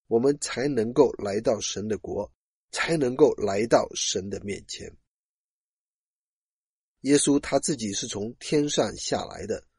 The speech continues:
他死里复活之后呢，也回到天上去，将来他还要从天上下来，成就他的救赎。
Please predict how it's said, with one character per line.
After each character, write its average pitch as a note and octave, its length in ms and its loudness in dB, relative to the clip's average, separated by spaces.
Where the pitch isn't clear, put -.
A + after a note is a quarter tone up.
他 C#3+ 120 -4
死 D3+ 240 2
里 D3+ 160 6
复 D3 240 2
活 A2 220 0
之 D3 140 -4
后 F3+ 240 2
呢， D#3+ 200 -2
也 A2 240 2
回 A2+ 360 -2
到 B2 260 0
天 B2 360 -6
上 G2+ 260 -4
去， - 320 -10
将 D3 220 6
来 A2 260 2
他 - 120 -2
还 C3+ 220 2
要 F#3+ 140 8
从 C3 240 -4
天 C#3+ 260 0
上 A2+ 220 0
下 A#2 200 2
来， F#2+ 240 -2
成 B2 300 2
就 - 320 6
他 A2 260 -2
的 G2 260 -6
救 - 220 -6
赎。 - 300 -18